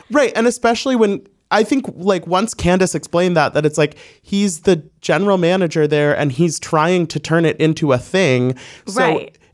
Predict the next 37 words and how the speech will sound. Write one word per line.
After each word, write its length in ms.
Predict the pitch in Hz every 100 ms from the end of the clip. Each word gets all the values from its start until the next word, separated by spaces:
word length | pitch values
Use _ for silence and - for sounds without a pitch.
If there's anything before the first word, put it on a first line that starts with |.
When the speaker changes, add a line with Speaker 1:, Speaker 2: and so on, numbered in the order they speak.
| _
Speaker 1:
Ashley 420 | 160 180 - 190
has 380 | 160 175 165 160 -
whatever, 400 | 156 160 151 160
how 160 | 156
many 220 | 165 160
hundreds 420 | 143 156 151 151 156
of 80 |
thousands 460 | 143 147 147 147 139
of 80 | 143
Instagram 520 | 208 - 147 143 135
followers. 540 | 135 127 131 135 131 - - - _
Obviously, 600 | 170 175 196 - 180 170
it 140 | 170 -
would 160 | 160
be 260 | 160 151 147 -
a 60 |
coup 560 | 135 - 247 185 160 -
to 100 | -
get 220 | 160 160
her 220 | - 175 160
to 140 | 151
post 420 | - 151 147 - -
at 180 | 139 -
his 300 | - 240 131
restaurant. 480 | 117 - 120 123
Like, 160 | 175 170 - -
there's 160 | 220 -
Speaker 2:
Right. 160 | 190 262
Speaker 1:
no 260 | 330 277
actual 540 | - 180 - 190 165 135
weirdness 520 | 151 190 139 127 -
there. 300 | 123 120 120
It's 180 | 147 139
like, 380 | 156 139 - - -
"Next 320 | 175 214 -
time, 240 | 214 202
come 400 | 196 196 190 185